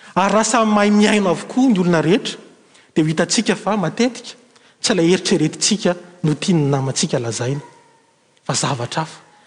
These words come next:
Ka raha mahay mifampiaino ny mpiray tampo,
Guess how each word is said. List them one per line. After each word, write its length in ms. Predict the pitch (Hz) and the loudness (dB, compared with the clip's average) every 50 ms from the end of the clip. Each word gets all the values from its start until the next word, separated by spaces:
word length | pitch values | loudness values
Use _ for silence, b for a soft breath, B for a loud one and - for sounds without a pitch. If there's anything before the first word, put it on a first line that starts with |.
| b b b b | b b b b
Ka 160 | - - 233 | 0 2 2
raha 100 | 226 220 | 4 4
mahay 180 | 214 208 202 208 | 4 4 2 2
mifampiaino 760 | 202 208 208 190 202 - - 233 214 233 269 269 233 240 262 - - - - - - - _ _ _ _ _ _ _ _ _ _ | 2 2 0 -2 -2 0 0 2 2 4 4 4 2 2 0 -2 -6 -14 -20 -20 -20 -20 _ _ _ _ _ _ _ _ _ _
ny 260 | 175 165 165 160 160 160 - - - - _ _ _ _ _ _ _ _ _ _ _ _ _ _ _ _ _ _ | 0 2 2 2 0 -2 -6 -12 -20 -20 _ _ _ _ _ _ _ _ _ _ _ _ _ _ _ _ _ _
mpiray 300 | - 202 180 165 170 165 | -2 0 0 0 0 0
tampo, 400 | - 165 147 - - 196 208 240 | 0 -2 -2 -2 -2 -2 -2 -2